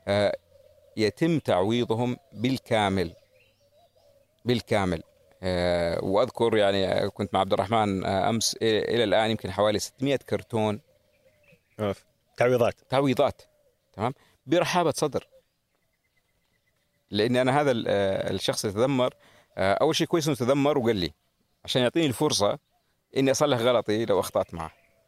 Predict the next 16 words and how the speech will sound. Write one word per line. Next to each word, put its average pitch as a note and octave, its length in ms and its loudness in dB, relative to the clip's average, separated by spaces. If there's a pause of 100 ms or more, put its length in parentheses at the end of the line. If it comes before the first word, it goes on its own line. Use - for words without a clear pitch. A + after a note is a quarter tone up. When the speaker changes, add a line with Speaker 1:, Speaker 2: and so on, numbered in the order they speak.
(800)
Speaker 1:
آه، F2+ 1000 -2
هذا C#3 140 2
يدل D#3 180 0
إنه D3+ 280 0 (200)
عنده E3+ 180 0
ارتباط C3+ 340 -2
بالمنتج، G#2 380 -4 (320)
يحب A#2+ 200 -6
المنتج. G2+ 300 -4 (600)
وإلا C#3+ 560 2
أنا A#2+ 80 2
لو G#2+ 380 2
جاء A#2 280 2
طلبت C3+ 320 0
منتج G#2+ 420 -2
وسيء C3 560 -2